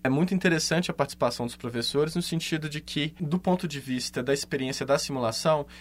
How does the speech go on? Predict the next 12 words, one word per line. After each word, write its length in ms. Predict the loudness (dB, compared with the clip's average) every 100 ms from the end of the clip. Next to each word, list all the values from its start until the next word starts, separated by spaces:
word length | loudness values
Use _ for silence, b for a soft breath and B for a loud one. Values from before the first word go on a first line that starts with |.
| -8
isso 240 | -4 -2
vai 180 | 4 4
melhorar. 640 | 4 2 6 8 8 8 0
A 100 | -2
gente, 460 | -2 -2 -4 -4 -4 -8 -4
é, 160 | 0 2
tende 260 | 2 2
a 60 | 2
ver 200 | 2 -2
que 160 | -2 -6
isso 360 | -4 0 0
vai 400 | 4 8 8 6